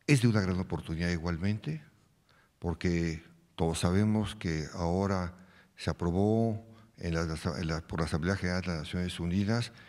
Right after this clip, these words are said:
el Tratado de Proscripción de Armas Nucleares, en las cuales, y que está abierta ya su firma y ratificación, y esperemos de que en un futuro no muy lejano pueda entrar en vigor. Eh, lamentablemente,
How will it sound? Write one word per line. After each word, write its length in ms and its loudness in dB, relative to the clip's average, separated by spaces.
el 100 2
Tratado 320 0
de 80 -2
Proscripción 880 0
de 540 -2
Armas 280 -2
Nucleares, 600 -2
en 120 -4
las 140 -4
cuales, 720 -2
y 140 -8
que 160 0
está 200 -2
abierta 420 2
ya 440 0
su 160 -10
firma 540 0
y 120 -6
ratificación, 920 -2
y 40 -4
esperemos 500 0
de 100 -2
que 280 -4
en 160 0
un 60 2
futuro 360 2
no 100 2
muy 120 2
lejano 540 0
pueda 180 0
entrar 260 0
en 80 0
vigor. 320 -4
Eh, 300 0
lamentablemente, 1000 2